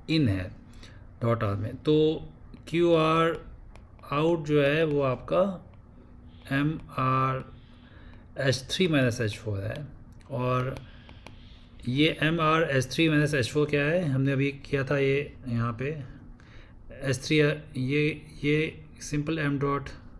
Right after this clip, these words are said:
एच टू माइनस एच वन हो गया, तो ये हो गया आपका एम डब्ल्यू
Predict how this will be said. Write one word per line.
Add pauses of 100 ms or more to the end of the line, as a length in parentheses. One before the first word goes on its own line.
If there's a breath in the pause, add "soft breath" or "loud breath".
(160)
एच
टू
माइनस
एच
वन
हो
गया, (920 loud breath)
तो
ये
हो
गया
आपका
एम
डब्ल्यू